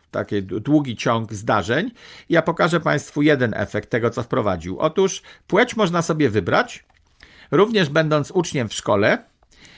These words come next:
i w związku z tym chłopaki w tych stanach, w których to już jest dozwolone, dzięki Bidenowi będzie dozwolone wszędzie, chłopaki wybierają sobie,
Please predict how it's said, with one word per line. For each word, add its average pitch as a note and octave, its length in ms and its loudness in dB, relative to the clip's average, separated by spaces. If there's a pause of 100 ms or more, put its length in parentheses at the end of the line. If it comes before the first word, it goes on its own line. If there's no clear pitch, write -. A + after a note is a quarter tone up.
(180)
i E3 100 -2
w D3+ 40 -4
związku G3+ 360 0
z - 80 -8
tym E3+ 160 -2
chłopaki D#3 680 0 (440)
w - 120 -16
tych E3+ 180 0
stanach, D#3+ 380 0
w - 20 -20
których C#3 280 0
to C3 100 0
już G3+ 220 0
jest G#2 160 2
dozwolone, F2+ 600 -2
dzięki A#2 260 -6
Bidenowi G#2+ 480 0
będzie F#2+ 220 -4
dozwolone F#2 460 -4
wszędzie, F#2 440 -6 (340)
chłopaki - 460 0
wybierają D3 580 2
sobie, G#2 560 0